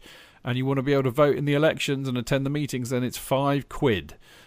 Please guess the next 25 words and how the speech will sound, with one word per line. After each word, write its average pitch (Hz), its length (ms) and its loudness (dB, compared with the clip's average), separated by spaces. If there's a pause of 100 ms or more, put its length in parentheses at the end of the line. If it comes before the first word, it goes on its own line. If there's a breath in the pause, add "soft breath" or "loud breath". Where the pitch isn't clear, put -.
(140 soft breath)
Uh, 104 180 -4
which 120 160 -6
is 175 60 -8
not 196 180 0
a - 20 -8
lot 147 140 -4
of - 80 -12
money, 98 240 -4
really. 147 260 0
Five 160 320 2
quid 135 160 -2
a 120 40 2
year, 98 360 0
that 87 160 -4
is. 117 220 -4
Now, 131 260 4
uh, 131 160 8
sign 180 280 4
up 165 100 4
at 147 80 -6
chelsea 160 300 2
supporters 131 340 -2
trust - 240 0
dot - 160 -2
com 135 320 2